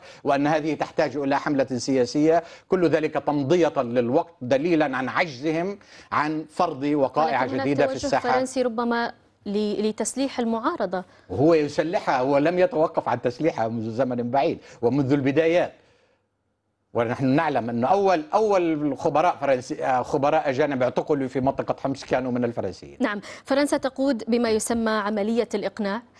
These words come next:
Speaker 2: آه، التي بدأتها باريس لاستقطاب الدول الأوروبية للحاق بالموقف الفرنسي. هل يمكن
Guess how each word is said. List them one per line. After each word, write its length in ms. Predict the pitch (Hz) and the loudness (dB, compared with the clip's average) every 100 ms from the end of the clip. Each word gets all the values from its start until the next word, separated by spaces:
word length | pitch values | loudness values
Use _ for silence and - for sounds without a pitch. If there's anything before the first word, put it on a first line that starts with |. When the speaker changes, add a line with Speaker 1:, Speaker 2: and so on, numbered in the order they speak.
| - - - | -18 -16 -8
Speaker 2:
آه، 400 | - 208 196 196 | -2 0 0 0
التي 480 | 208 202 - 208 202 | 0 -2 -2 -4 -4
بدأتها 440 | 202 208 185 202 208 | -4 -2 -2 -4 -6
باريس 340 | 202 208 240 | -4 -2 -4
لاستقطاب 540 | 220 - 220 - 269 226 | -6 -6 -10 -4 -2 -2
الدول 340 | 190 214 202 | -6 -2 -2
الأوروبية 580 | 196 190 208 202 240 233 | -2 -4 -6 -6 -4 -2
للحاق 520 | 208 202 - 214 - | -2 -4 -4 -8 -6
بالموقف 500 | 202 196 190 - 196 | -8 -6 -6 -8 -8
الفرنسي. 460 | 202 196 196 190 214 | -8 -6 -6 -6 -6
هل 180 | 214 | -6
يمكن 480 | 214 240 240 226 196 | -4 -4 -4 -6 -6